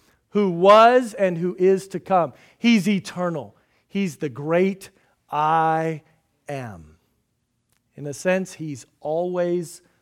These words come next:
present. Isn't that great?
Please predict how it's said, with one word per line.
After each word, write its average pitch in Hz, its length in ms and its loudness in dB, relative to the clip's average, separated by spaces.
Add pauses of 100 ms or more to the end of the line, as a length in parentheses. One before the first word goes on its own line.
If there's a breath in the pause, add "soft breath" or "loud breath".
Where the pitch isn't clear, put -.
(200)
present. 120 840 -16 (1200)
Isn't 190 120 -18
that 220 160 -14
great? 117 300 -16